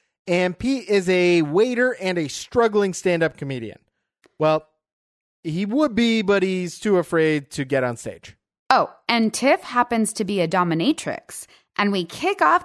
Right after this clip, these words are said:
Speaker 2: episode one just as Pete is standing in front of this strange building with strange people walking out that requires a password to enter.
Speaker 1: Tiff decides the best way to offer Pete a job as her assistant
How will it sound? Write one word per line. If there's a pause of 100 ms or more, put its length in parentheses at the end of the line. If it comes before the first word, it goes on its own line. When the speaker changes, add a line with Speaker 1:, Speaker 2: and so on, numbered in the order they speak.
(120)
Speaker 2:
episode
one
just
as
Pete
is
standing
in
front
of
this
strange
building (260)
with
strange
people
walking
out (420)
that
requires
a
password
to
enter. (140)
Speaker 1:
Tiff
decides
the
best
way
to
offer
Pete
a
job
as
her
assistant